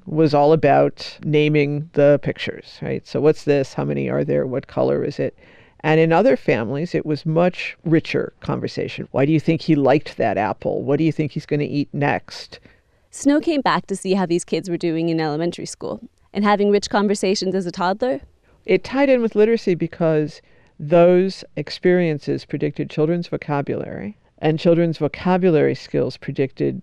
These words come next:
Speaker 1: their literacy outcomes very powerfully from early on.
Speaker 2: So not only was her idea right,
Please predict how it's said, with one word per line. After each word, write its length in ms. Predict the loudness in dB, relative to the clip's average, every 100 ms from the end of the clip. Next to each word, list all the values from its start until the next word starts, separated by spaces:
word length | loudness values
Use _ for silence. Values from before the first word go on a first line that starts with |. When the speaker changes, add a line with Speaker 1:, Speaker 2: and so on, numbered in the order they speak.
| -6
Speaker 1:
their 140 | -4
literacy 540 | -2 -2 -2 -4 -6 -6
outcomes 560 | -8 -12 -12 -12 -14
very 440 | -4 0 0 -2 -8
powerfully 640 | -6 -2 -2 -4 -8 -8 -10 _
from 320 | -4 -4 -4
early 340 | -2 0 0 -4
on. 380 | -6 -8 -10 -14 _ _ _ _ _ -2
Speaker 2:
So 140 | 2
not 220 | 4 4
only 220 | 4 4
was 160 | 4 2
her 80 | 2
idea 340 | 0 0 0
right, 320 | 2 2 0